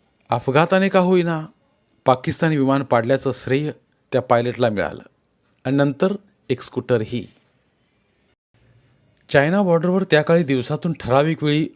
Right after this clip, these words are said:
माओंचे विचार लाऊडस्पीकरवर ऐकवले जात असत.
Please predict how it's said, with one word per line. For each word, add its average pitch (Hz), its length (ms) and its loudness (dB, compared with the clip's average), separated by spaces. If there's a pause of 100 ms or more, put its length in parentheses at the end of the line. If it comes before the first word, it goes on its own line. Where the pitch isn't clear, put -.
माओंचे 139 500 0
विचार 131 320 0
लाऊडस्पीकरवर 123 760 0 (200)
ऐकवले 117 420 -2
जात 104 240 -4
असत. 101 160 -8